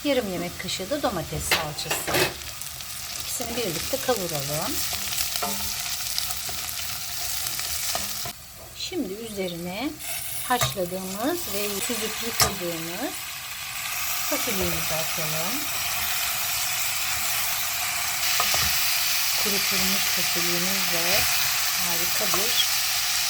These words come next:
yemek yapıyoruz. Ve bir dolu tatlı kaşığı kırmızı pul biber atalım.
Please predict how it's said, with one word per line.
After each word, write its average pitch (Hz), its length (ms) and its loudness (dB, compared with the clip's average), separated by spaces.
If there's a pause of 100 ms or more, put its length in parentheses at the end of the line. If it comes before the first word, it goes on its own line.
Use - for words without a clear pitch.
(1900)
yemek 196 340 2
yapıyoruz. 175 720 2 (1200)
Ve 202 380 0 (100)
bir 220 300 0
dolu 214 240 2
tatlı 208 420 0
kaşığı 196 460 0 (160)
kırmızı 180 440 2 (320)
pul 214 100 2
biber 196 360 2
atalım. 196 680 2